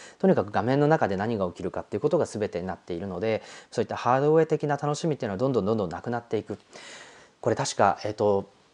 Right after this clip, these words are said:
このことってその、まあ、携帯の歴史を振り返ると、その形が変わるハードウェアの進化、まあ、昆虫みたいなもんですよね。殻を硬くしたり、足をこ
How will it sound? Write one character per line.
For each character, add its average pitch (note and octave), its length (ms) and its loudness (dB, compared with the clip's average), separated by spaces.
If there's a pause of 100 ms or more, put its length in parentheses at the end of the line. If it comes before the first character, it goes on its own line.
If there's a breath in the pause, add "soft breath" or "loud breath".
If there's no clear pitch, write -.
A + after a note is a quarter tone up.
(520)
こ - 160 0
の E3 80 6
こ F3 140 0
と E3+ 120 8
っ - 80 0 (100)
て A2+ 120 6
そ A2 160 -2
の、 G2+ 800 0 (260)
ま A#2+ 300 4
あ、 - 160 -20
携 D#3+ 240 4
帯 F3+ 200 4
の F3+ 100 4
歴 E3 180 2
史 - 120 0
を D#3 40 4
振 E3 120 0
り D#3+ 80 4
返 E3 200 4
る B2 120 4
と、 C#3 300 4
そ A2 120 -6
の G2+ 100 -4
形 G#2 360 -6
が G#2+ 140 0
変 G#2 100 0
わ G#2 60 2
る G#2 80 -2
ハ A2+ 240 -4
ー C#3 40 2
ド E3 120 6
ウ - 20 6
ェ C3 100 4
ア - 20 0
の F#2 80 -4
進 G2 240 -10
化、 - 200 -10 (260 soft breath)
ま - 20 -10
あ、 - 40 -10
昆 D#3 180 4
虫 G#3+ 200 0
み A#3 120 2
た E3 100 4
い G2+ 40 -2
な F#2 80 -4
も A2+ 120 -2
ん D3+ 40 -2
で F#2+ 100 -4
す - 140 -12
よ E2+ 80 -12
ね。 A2 180 -8 (240 soft breath)
殻 A#2+ 260 4
を G2+ 80 6
硬 - 260 -4
く G#2 120 -4
し - 100 -10
た G#2 160 0
り、 F#2+ 180 -4 (220 soft breath)
足 A#2+ 320 0
を F#2 300 0
こ E2+ 460 -4